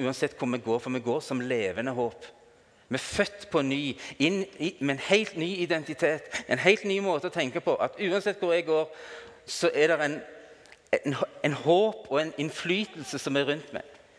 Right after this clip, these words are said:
Det betyr ikke at jeg alltid ser resultatene av det, men det er den jeg er. Og jeg vil ikke la meg definere av håpløshet. Det lar seg ikke reparere.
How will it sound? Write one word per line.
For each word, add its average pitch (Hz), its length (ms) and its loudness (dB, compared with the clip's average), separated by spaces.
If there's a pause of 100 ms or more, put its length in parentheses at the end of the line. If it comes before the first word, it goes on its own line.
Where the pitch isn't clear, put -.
Det 147 100 0
betyr 185 240 0
ikke 202 100 2
at 196 60 4
jeg 185 160 4
alltid 185 180 0
ser 190 240 2
resultatene 180 640 -2
av 135 80 -2
det, 113 120 4 (160)
men 131 100 0
det 151 80 4
er 143 80 6
den 180 160 2
jeg 180 160 0
er. 190 160 -4 (2000)
Og 147 100 8
jeg 143 140 0
vil 180 180 2 (100)
ikke 156 220 -4
la 175 100 6
meg 170 160 -2
definere 160 800 2
av 95 300 2 (1600)
håpløshet. - 720 -4 (1500)
Det 113 80 -2
lar 101 240 -2
seg 107 160 -8
ikke 104 220 -6
reparere. 95 480 -6